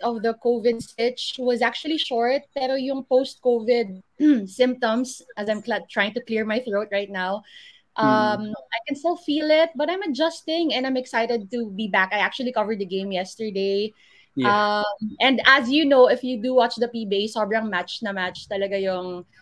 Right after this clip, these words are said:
Speaker 1: teams in the semifinals. So I'm hoping, I'm one of the fans hoping na mag-extend siya to a game seven on Wednesday.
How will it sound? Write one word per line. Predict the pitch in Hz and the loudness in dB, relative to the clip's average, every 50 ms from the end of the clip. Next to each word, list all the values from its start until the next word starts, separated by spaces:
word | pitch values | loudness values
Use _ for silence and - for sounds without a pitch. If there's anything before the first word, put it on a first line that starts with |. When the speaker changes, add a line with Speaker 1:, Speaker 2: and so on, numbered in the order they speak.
| _ _ _ _ _ _ - | _ _ _ _ _ _ -4
Speaker 1:
teams | 269 247 254 247 233 240 - - - - | 0 2 2 2 0 -2 -8 -14 -8 -6
in | 220 214 220 | -4 -4 -4
the | 214 233 | -4 -4
semifinals. | - 214 208 220 220 214 - 220 208 214 214 220 214 214 214 214 214 - - | -4 -4 -4 -4 -6 -4 -2 -2 -2 0 0 -2 -2 -2 -2 -4 -6 -8 -4
So | 226 202 202 202 202 202 196 202 208 - _ _ _ _ _ _ - | -2 0 2 2 2 0 0 -2 -6 -14 _ _ _ _ _ _ 2
I'm | 247 269 | 2 4
hoping, | 285 311 311 320 - - 269 247 220 - | 4 2 2 2 4 4 4 4 4 2
I'm | 214 233 240 | 0 0 2
one | 254 269 285 | 2 2 0
of | 240 | -2
the | 247 240 | -4 -4
fans | - 240 220 233 233 - - | -2 0 0 0 -2 -6 -4
hoping | - 233 220 214 214 _ 220 214 208 208 214 208 202 202 | -2 -2 -2 -2 -2 _ -4 -4 -4 -4 -6 -10 -6 -4
na | 196 190 190 190 | -4 -2 -2 -4
mag-extend | 190 190 196 196 196 180 170 - - - 220 202 202 190 | -4 -4 -4 -4 -4 -6 -8 -8 -6 -4 -4 -4 -4 -4
siya | 208 196 - | -6 -8 -6
to | 202 | -6
a | 190 185 | -6 -4
game | 185 185 185 | -6 -8 -6
seven | 180 196 170 165 175 170 | -6 -6 -6 -4 -6 -6
on | 165 165 160 | -6 -8 -8
Wednesday. | 156 151 151 151 - _ 156 143 | -8 -10 -12 -14 -16 _ -20 -20